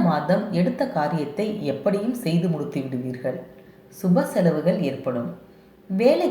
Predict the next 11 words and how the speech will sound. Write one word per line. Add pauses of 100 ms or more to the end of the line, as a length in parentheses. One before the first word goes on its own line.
(100)
காரணமாக
வீட்டை
விட்டு (100)
வெளியில்
தங்க
நேரலாம். (720)
திட்டமிடுவதில் (180)
பின்னடைவு (100)
ஏற்படும். (560)
பணவரவு (140)
எதிர்பார்த்தபடி